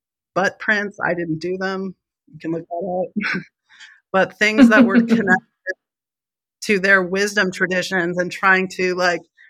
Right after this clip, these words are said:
Speaker 1: divine the cosmos. And so I just, like, thought about that. And this, "I am a magnificent woman," just came out of, like, ancient, like, an ancient cry for,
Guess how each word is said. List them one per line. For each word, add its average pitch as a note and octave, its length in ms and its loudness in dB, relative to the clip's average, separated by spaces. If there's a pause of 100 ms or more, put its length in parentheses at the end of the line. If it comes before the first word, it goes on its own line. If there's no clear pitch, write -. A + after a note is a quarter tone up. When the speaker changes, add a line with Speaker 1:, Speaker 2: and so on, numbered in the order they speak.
(200)
Speaker 1:
divine F#3 560 2
the F3 100 -2
cosmos. E3 880 -4 (1120)
And A#3 100 -12
so C4 140 4
I B3+ 80 6
just, C#4 260 0
like, C4 260 4 (100)
thought A#3+ 200 2
about A#3 220 2
that. G#3 160 0
And G3+ 140 -8
this, G3 180 -4
"I F3+ 160 -6
am C4 140 0
a A#3+ 60 -2
magnificent G3+ 640 -2
woman," G#3 520 -4
just F#3+ 260 -8
came F#3+ 360 -4
out F#3 300 0
of, F3 200 0
like, E3 240 -2 (200)
ancient, F3 720 -6
like, D3 400 -8
an F3+ 100 -8 (120)
ancient F#3+ 500 -4
cry F3 440 4 (120)
for, E3 520 0